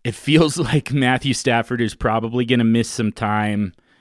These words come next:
every season until he retires. And he's kind of gonna be on retirement watch until he actually retires. So right now, I mean, Stetson Bennett, there's,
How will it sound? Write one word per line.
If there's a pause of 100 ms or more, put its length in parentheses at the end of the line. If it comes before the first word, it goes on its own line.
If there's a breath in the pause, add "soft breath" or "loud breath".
(140 soft breath)
every
season
until
he
retires. (160 soft breath)
And
he's
kind
of
gonna
be
on
retirement
watch
until
he
actually
retires. (340)
So (1500 soft breath)
right
now, (100)
I
mean,
Stetson
Bennett, (260)
there's,